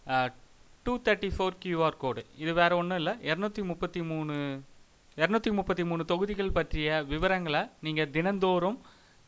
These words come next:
கேலண்டர் அந்த ஸ்லிப்ல இருக்கிற பார்கோடை ஸ்கேன் பண்ணி நீங்க படிச்சு தெரிஞ்சுக்கலாம். இது வந்து ரொம்பவே வந்து சுவாரஸ்யமா இருக்கிற ஒரு விஷயமா வந்து பார்க்கப்படுகிறது. இந்த கியூ ஆர் கோட் கேலண்டரை வந்து யாரு வந்து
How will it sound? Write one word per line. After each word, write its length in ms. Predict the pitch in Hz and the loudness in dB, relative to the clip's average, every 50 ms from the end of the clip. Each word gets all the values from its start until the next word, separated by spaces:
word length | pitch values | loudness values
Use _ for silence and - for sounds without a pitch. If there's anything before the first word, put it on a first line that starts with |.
| - - - - | -20 -20 -14 0
கேலண்டர் 580 | - 180 185 196 208 202 196 185 190 170 160 - | 4 6 6 6 6 2 2 2 2 2 2 -2
அந்த 340 | - 139 143 143 139 143 139 - | -4 -4 -4 -2 -2 -4 -4 -4
ஸ்லிப்ல 340 | - 185 175 180 196 202 196 | -6 -6 -4 -2 0 2 2
இருக்கிற 460 | 180 160 156 - 156 147 175 220 254 - - - - - 131 | 2 2 0 -2 -2 -2 -2 -2 -4 -8 -16 -20 -20 0 4
பார்கோடை 560 | 143 151 175 190 190 - 185 175 165 165 160 156 - | 8 8 8 6 4 0 -2 0 0 0 -2 -2 -2
ஸ்கேன் 260 | - 147 147 151 151 | -2 -2 0 0 -2
பண்ணி 320 | - 147 135 147 175 294 - - - - - - | -4 -4 -4 -4 -6 -8 -10 -14 -20 -20 -16 -10
நீங்க 260 | 151 151 151 151 151 | -8 -6 -4 -4 -4
படிச்சு 540 | - - 151 151 175 175 - 202 214 233 - - | 0 0 0 0 0 -4 -6 -8 -8 -8 -4 -2
தெரிஞ்சுக்கலாம். 480 | 156 139 143 143 143 131 160 196 214 - | -2 -2 -2 -4 -4 -2 -2 -2 -2 -2
இது 200 | 220 165 165 180 | -6 -4 -4 -2
வந்து 180 | 170 160 165 175 | -4 -2 -4 -2
ரொம்பவே 400 | 151 143 147 156 160 160 165 160 | -2 -2 -2 -2 -2 -2 -2 -2
வந்து 220 | 151 139 147 160 - - | -4 -4 -6 -8 -6 -2
சுவாரஸ்யமா 720 | 147 147 156 160 170 156 - 165 151 147 143 143 170 202 - - - - - - - | 4 4 4 4 4 0 -2 -4 -4 -2 0 0 -2 -2 -4 -10 -20 -20 -20 -18 -6
இருக்கிற 440 | - 156 160 156 - 160 180 220 202 | -4 -4 -2 -2 0 0 0 0 0
ஒரு 200 | 151 151 143 135 | 0 0 2 0
விஷயமா 460 | 139 139 - 170 165 165 165 165 160 | -2 -2 -2 -4 -2 0 2 2 2
வந்து 260 | 151 135 127 139 170 175 151 135 131 120 113 117 110 - - | 2 0 -2 -2 -2 0 0 -2 -2 -2 -2 -4 -4 -2 0
பார்க்கப்படுகிறது. 880 | 135 139 139 - 165 139 - 135 131 123 127 123 120 123 185 240 269 - - - - - - _ - _ - - - _ - _ - - - _ _ _ - - | 0 0 2 0 -2 -2 -2 -4 -4 -2 -4 -4 -2 0 0 -2 -2 -4 -14 -20 -20 -20 -20 _ -20 _ -20 -20 -20 _ -20 _ -20 -20 -20 _ _ _ -12 -6
இந்த 420 | 165 170 175 170 170 165 165 160 - | 0 4 6 8 8 8 6 2 0
கியூ 200 | - 247 254 240 | -2 4 4 4
ஆர் 140 | 233 233 | 4 4
கோட் 240 | - 214 196 185 180 - - | 2 0 0 0 -2 -2 2
கேலண்டரை 440 | 170 160 160 165 165 160 156 160 156 | 4 4 4 4 0 -2 -2 -2 -2
வந்து 240 | 151 147 151 180 | -2 -2 -4 -4
யாரு 340 | 175 151 143 151 175 185 190 | 0 4 4 4 4 4 2
வந்து 420 | 175 160 147 147 180 208 220 214 | -2 -2 -2 -2 -2 -2 -2 -4